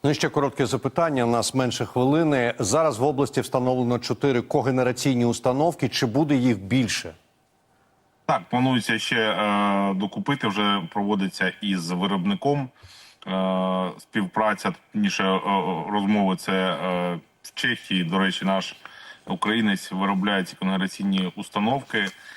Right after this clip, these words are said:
Speaker 2: релокували цей бізнес в Чехію, і саме в нього ми плануємо замовити.
Speaker 1: Мгм.
Speaker 2: Е, скоріш за все, е, і зараз, е, віддали потребу нашим фондам, які, е, зможуть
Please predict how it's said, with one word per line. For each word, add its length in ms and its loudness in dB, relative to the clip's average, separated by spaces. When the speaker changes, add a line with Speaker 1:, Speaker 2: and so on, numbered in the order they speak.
Speaker 2:
релокували 840 0
цей 160 -2
бізнес 520 -2
в 80 -20
Чехію, 520 -2
і 480 0
саме 480 0
в 100 -2
нього 240 2
ми 140 4
плануємо 640 0
замовити. 640 0
Speaker 1:
Мгм. 140 -2
Speaker 2:
Е, 280 2
скоріш 300 0
за 120 0
все, 520 0
е, 340 -2
і 340 -2
зараз, 440 -4
е, 140 -6
віддали 400 2
потребу 460 -2
нашим 320 0
фондам, 520 -2
які, 420 -4
е, 280 -4
зможуть 580 2